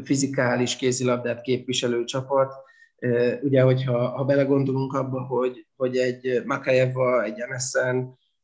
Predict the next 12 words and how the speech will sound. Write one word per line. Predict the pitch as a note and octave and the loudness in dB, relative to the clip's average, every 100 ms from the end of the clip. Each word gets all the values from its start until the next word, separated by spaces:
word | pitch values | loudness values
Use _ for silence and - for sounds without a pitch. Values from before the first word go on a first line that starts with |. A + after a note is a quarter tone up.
| _ | _
vagy, | A#2+ A#2+ A#2+ A#2 | -4 0 0 0
ö, | A#2+ A#2+ B2 B2 B2+ - _ - - | 0 2 2 0 -4 -12 _ -14 -2
vagy | B2+ | 2
egy | B2+ B2+ | 2 4
Ilina | C#3+ C#3+ C#3 C3+ B2+ - - _ | 4 6 4 2 0 -4 -12 _
magasság | - D3+ C#3 B2+ - B2+ B2 B2 | -2 0 2 0 0 0 0 -2
és, | A#2+ A#2 - - | -2 -2 -4 -4
és | A#2 A2+ - - _ _ - | -6 -4 -6 -10 _ _ -2
testtömeg, | C3+ C3+ C#3 C3 B2 B2 - _ _ - | 0 0 0 2 2 0 -8 _ _ -6
ö, | C3 A#2+ A#2+ B2 A2+ | -2 2 2 0 0
vonatkozásában, | C3 C3 B2+ C3 B2+ B2 B2 B2 B2 B2 B2+ B2+ - _ _ _ - | 0 0 0 0 2 2 2 0 0 -2 -4 -6 -10 _ _ _ -4
ö, | B2+ A#2+ A#2 | 0 2 2